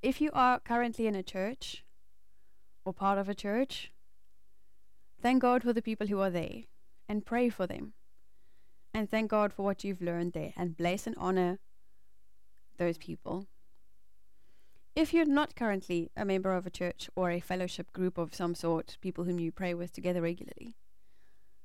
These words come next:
thank God for where you started and for what you learned, for everyone who played a role in your journey. And then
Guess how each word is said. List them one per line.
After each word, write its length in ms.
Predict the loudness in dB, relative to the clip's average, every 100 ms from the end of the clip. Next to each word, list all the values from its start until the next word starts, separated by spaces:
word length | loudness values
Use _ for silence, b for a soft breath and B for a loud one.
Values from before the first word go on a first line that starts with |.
| -16 0
thank 240 | 4 6 6
God 260 | 6 6
for 120 | 4
where 160 | 4 4
you 160 | 4 -2
started 640 | 0 0 0 2 0 0 -12 -14 -8
and 180 | -6 -4
for 100 | 2
what 220 | 0 2
you 100 | 0
learned, 340 | 4 4 2 -2
for 140 | -2
everyone 380 | 0 2 4 2
who 100 | 2
played 240 | 0 0
a 60 | 0
role 240 | 2 2
in 100 | 2
your 140 | 2 0
journey. 480 | 0 2 4 2 0 -12 -14 -14 -14 -14 -14 -14 -14 -14 -14 -14 -14 -14 -14 -4
And 220 | 0 4
then 380 | 4 6 6